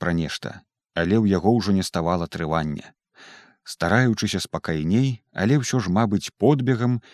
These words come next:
ён шыбануў па сцежцы, зарослай абапал дзядоўнікам. Калі ён вяртаўся, дзяўчынкі ў двары не было. Ля калонкі стаяў яе медны таз, ад якога дробна брукаванай канаўкай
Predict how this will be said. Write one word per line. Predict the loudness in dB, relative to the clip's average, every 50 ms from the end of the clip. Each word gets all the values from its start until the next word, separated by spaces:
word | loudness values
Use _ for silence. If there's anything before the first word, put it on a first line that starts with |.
| -20 -18 _
ён | -2 2 2 4 2 2 0
шыбануў | 0 0 2 4 4 4 2 2 0
па | -4 -6
сцежцы, | -6 -8 -6 -2 -2 -2 -2 -4 -6 -6 -4
зарослай | -2 0 0 0 0 -2 -4 -2 -2 -2 -2 -2 -2
абапал | -4 -4 -4 -4 -4 -6 -4 -4 -4 -6 -6 -8 _ -8
дзядоўнікам. | -4 -4 -2 0 -2 -2 -4 -4 -10 -12 -12 -12 -14 -14 -16 -18 _ _ _ _ _ _ _ 0
Калі | 2 4 6 6 6 6
ён | 6 6
вяртаўся, | 4 2 2 2 0 -2 0 -2 -4 -6 -6 -8 -10 _ _ _ -10 -2
дзяўчынкі | 2 2 2 2 2 -2 -2 -2 -2 -2 -2
ў | -2
двары | 0 0 0 0 0
не | 0 0
было. | 0 -2 -2 -4 -4 -6 -10 -14 _ _ _ _ _ _ _ _ -4 -2
Ля | -2 -2 0
калонкі | 0 2 2 2 2 0 0 -4 -6
стаяў | -6 -4 -2 -2 0 2 2 2
яе | 2 0 -2 -2 -2
медны | -2 -2 -2 -2 -4 -4 -6 -4
таз, | -2 -2 -2 -2 -4 -8 -14 -18 -20 -20 -20 -20 -10
ад | -6 -2 2
якога | 2 2 4 4 2 2 0 0
дробна | 0 2 2 2 2 2 2 2
брукаванай | 2 2 0 0 0 0 0 2 2 0 0 -2 -4
канаўкай | -4 -4 -2 0 0 0 0 -2 -4 -6 -6 -6